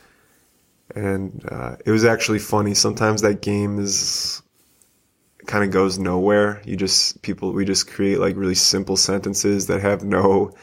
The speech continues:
like, juice, but, uh, the amount of wordplay and puns and, like, quick-wittedness that was available yesterday, like, it was actually a really funny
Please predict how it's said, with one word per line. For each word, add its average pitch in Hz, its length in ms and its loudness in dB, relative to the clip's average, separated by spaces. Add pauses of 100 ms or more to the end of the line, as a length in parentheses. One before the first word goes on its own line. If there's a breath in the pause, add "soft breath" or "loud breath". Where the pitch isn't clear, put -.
(880 loud breath)
like, 92 160 -6
juice, 101 360 0
but, 95 280 2
uh, 92 260 0 (1500)
the 110 120 -4
amount 107 240 4
of 104 60 4
wordplay 104 580 4
and 101 140 0
puns 104 500 0
and, 95 100 -4
like, 90 180 -4
quick-wittedness 101 840 0
that 98 100 2
was 95 140 0
available 98 400 0
yesterday, 107 360 2
like, 104 200 2
it 104 40 0
was 98 140 0
actually 104 320 0
a - 20 0
really 101 320 2
funny 101 640 -2